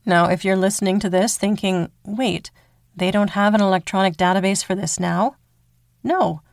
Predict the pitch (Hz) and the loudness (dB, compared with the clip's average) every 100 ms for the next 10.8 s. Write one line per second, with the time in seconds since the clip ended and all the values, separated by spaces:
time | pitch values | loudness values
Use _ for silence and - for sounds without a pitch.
0 | _ _ _ - 233 226 262 185 - 214 | _ _ _ 0 2 4 2 2 0 -4
1 | 185 214 254 - 233 240 269 330 165 - | 0 0 0 -2 -2 0 0 0 -2 -4
2 | - - _ _ _ _ _ _ 190 202 | -8 -12 _ _ _ _ _ _ 0 2
3 | 220 196 190 208 202 185 175 175 175 - | 2 0 0 0 0 0 -2 0 -4 0
4 | 220 220 196 208 180 170 190 226 254 214 | 0 2 2 2 0 0 -2 0 2 2
5 | 190 190 190 180 170 165 151 - - 214 | 2 2 2 2 -2 -2 -4 -4 2 2
6 | 208 170 202 _ _ _ _ _ _ 196 | 4 0 -4 _ _ _ _ _ _ -6
7 | 240 339 339 359 330 320 277 247 - 233 | -4 -2 -2 0 0 -2 -2 -4 -2 -2
8 | - 226 226 - - 247 269 285 262 220 | -2 -2 -2 -4 -8 -8 -6 -4 -2 -2
9 | 202 185 196 185 202 208 175 180 - 220 | 0 -2 -2 -2 -2 -2 0 0 -2 0
10 | 220 202 165 165 165 160 - - | 2 4 2 2 -2 -4 -6 -8